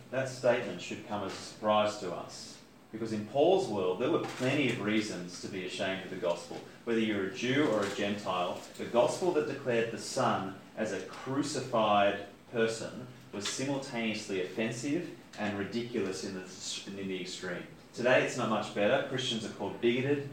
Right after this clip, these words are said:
they're called divisive, irrational, hoodwinked. So what I want to know is what enables Paul to be unashamed of the gospel message that attracts so much shame to his person in the context that he's in?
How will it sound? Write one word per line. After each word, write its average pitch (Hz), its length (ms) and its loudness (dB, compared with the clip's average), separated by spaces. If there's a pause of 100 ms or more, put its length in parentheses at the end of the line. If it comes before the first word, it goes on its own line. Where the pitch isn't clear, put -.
(160)
they're 95 80 -6
called 98 240 -4
divisive, 117 640 2 (160)
irrational, 120 800 0 (220)
hoodwinked. 117 600 0 (340)
So 135 180 -2
what 208 100 8
I 196 160 10
want 139 240 4
to - 20 -2
know 104 220 -4 (320)
is 117 160 -4
what 180 300 4
enables 175 540 2 (120)
Paul 104 400 4
to - 80 -4
be 110 240 0
unashamed 147 640 0
of 127 120 -4
the 113 60 -4
gospel 113 480 0
message 98 640 -6 (240)
that 113 140 0
attracts - 480 0
so 143 420 2
much 127 280 2
shame 107 440 0
to 95 60 -8
his 92 200 -8
person 101 480 0 (520)
in 104 100 -2
the 104 80 0
context 101 600 -4
that 90 140 -4
he's - 140 -10
in? 92 160 -6